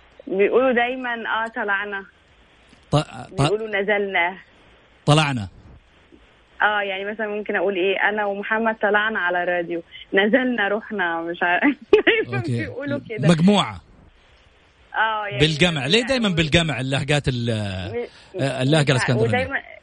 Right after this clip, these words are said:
Speaker 1: آه، وحاجة تانية بيقولوا كمان نروح و-، آه، يعني، أيوة، برافو، هي كده يا جماعة، ما أعرفش. بي-،
Speaker 2: مم.
Speaker 1: بيحبوا بعض.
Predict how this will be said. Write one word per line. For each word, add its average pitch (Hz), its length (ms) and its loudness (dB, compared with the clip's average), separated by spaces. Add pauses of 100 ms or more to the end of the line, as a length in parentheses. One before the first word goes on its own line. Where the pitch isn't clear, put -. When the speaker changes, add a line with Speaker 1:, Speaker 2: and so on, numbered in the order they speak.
(480)
Speaker 1:
آه، 233 200 2
وحاجة 233 420 0
تانية 254 300 -2
بيقولوا 214 400 0
كمان 233 460 -4 (300)
نروح 226 420 4
و-، 220 40 4
آه، - 120 2
يعني، 214 360 0
أيوة، 226 140 -2
برافو، 208 380 -2
هي 208 480 2
كده 214 160 2
يا 202 60 0
جماعة، 185 220 -4
ما 190 80 -8
أعرفش. 196 280 -2 (120)
بي-، 220 220 4
Speaker 2:
مم. 269 40 2
Speaker 1:
بيحبوا 330 420 0
بعض. 294 280 0